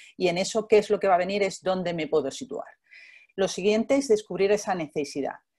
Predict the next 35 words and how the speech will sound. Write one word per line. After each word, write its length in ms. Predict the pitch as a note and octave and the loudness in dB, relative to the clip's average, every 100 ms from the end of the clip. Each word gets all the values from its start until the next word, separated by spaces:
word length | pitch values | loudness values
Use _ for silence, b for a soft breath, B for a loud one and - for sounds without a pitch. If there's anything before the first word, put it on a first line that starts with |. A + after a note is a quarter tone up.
| b b b b - | b b b b -4
Una 120 | G#3+ | 4
de 60 | A3 | 6
las 120 | A3 | 4
cosas 400 | - G#3+ A3 G#3 | 2 -4 -4 -4
importantísimas 1040 | G3+ F3+ F3+ - E3 D3 E3 - C#3+ C3 - | -4 0 -2 0 -2 -2 -6 -4 -4 -4 -6
para 200 | E3+ E3 | -2 -2
montarse 360 | D3+ D#3+ E3+ | 0 0 0
por 140 | D#3 D3 | 0 -2
cuenta 300 | E3 D#3 D3 | -2 -2 0
propia, 400 | E3+ E3 C4+ C#4 | 0 0 -2 -2
y 160 | F#3+ E3 | -4 -2
os 100 | D3+ | -2
diría 180 | E3 | -2
que 60 | F3 | -2
también 280 | E3 F3 E3 | -2 -2 -2
por 140 | - | -2
cuenta 240 | E3+ E3 - | 0 0 -2
ajena, 380 | - D#3+ - - | -2 -4 -6 -8
es 80 | D#3+ | -4
decir, 320 | F3 F3 D#3+ | -4 -4 -10
si 200 | - - | -6 -2
la 140 | F3+ E3+ | 2 2
necesidad 560 | D#3 - E3+ F#3 F#3 | 2 -2 -2 0 0
no 100 | F#3+ | 0
existe, 600 | F#3+ - G#3+ G#3+ F#3 C#4 _ - | -4 -2 -2 -2 -4 -4 _ -12
o 80 | |
sea, 300 | - E3+ D3+ - | -6 -4 -4 -4
no 260 | F#3 F#3+ | -4 -2
tenemos 360 | F#3 E3+ E3+ - | -2 -2 -2 -2
negocio. 360 | C#3+ A2+ - - | -4 -4 -8 -12
Y 100 | F3+ | -2
cuando 240 | E3+ D#3+ D#3 - | 0 2 0 2
hablamos 380 | F3 F3 G3+ G3+ | 0 0 0 -2
de 80 | |
necesidad, 500 | G#3+ G#3 G3 G3+ G#3 | -4 -2 0 2 2